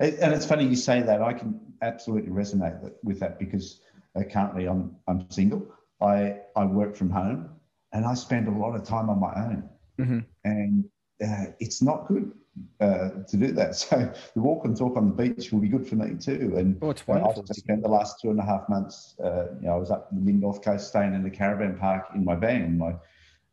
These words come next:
Speaker 1: uh, camper van.
Speaker 2: Mm-hmm.
Speaker 1: And I got to talk to other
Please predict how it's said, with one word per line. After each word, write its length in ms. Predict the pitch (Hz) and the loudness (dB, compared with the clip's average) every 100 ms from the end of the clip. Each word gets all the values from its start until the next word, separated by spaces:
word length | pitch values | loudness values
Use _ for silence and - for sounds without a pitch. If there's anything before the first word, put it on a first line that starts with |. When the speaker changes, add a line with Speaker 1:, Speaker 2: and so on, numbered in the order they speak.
| 90 | -2
Speaker 1:
uh, 320 | 90 87 87 - | 0 0 -2 -2
camper 300 | 123 127 95 | -2 -2 -4
van. 220 | 82 - - _ _ | -8 -12 -20 _ _
Speaker 2:
Mm-hmm. 200 | 135 120 95 - | -2 0 -2 -6
Speaker 1:
And 200 | 110 110 | -6 -4
I 60 | 113 | -4
got 260 | 127 135 - | -4 -6 -4
to 340 | 117 110 - - - - _ - | -4 -4 -8 -14 -18 -18 _ -6
talk 280 | 127 113 - | -2 -2 0
to 80 | 107 | -2
other 340 | - 110 | 0 -2